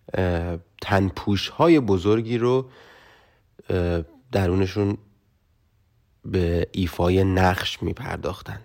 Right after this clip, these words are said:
باید خدمتتون عرض کنم که عروسک‌های نمایشی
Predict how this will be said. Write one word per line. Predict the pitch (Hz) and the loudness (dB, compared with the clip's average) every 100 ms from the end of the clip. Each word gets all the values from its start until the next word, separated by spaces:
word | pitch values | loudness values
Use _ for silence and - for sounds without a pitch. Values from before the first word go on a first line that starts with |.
| - _ _ - - - - - _ _ - | -20 _ _ -20 -20 -20 -20 -20 _ _ 2
باید | 143 | 2
خدمتتون | 160 175 156 160 175 175 165 | 2 0 2 2 2 0 2
عرض | 127 143 151 | 2 2 0
کنم | - 160 156 151 | -2 -2 0 0
که | - 156 156 156 - | 2 4 4 4 2
عروسک‌های | 123 127 127 143 139 139 139 143 | 2 2 2 0 0 0 2 2
نمایشی | 135 135 135 135 135 131 - 139 139 135 131 135 | 2 2 2 2 0 0 -2 -2 2 2 2 2